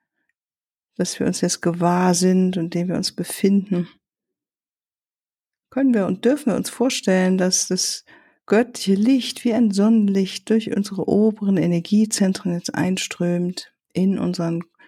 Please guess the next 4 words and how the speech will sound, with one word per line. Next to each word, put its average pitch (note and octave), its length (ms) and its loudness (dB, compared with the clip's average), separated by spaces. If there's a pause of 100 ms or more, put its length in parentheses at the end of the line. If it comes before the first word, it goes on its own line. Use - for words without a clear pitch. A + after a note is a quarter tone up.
(280)
oberen F3+ 760 2 (340)
Chakren F#3+ 540 0
hinein, F3 720 2 (1120)
unseren, D#3+ 460 -4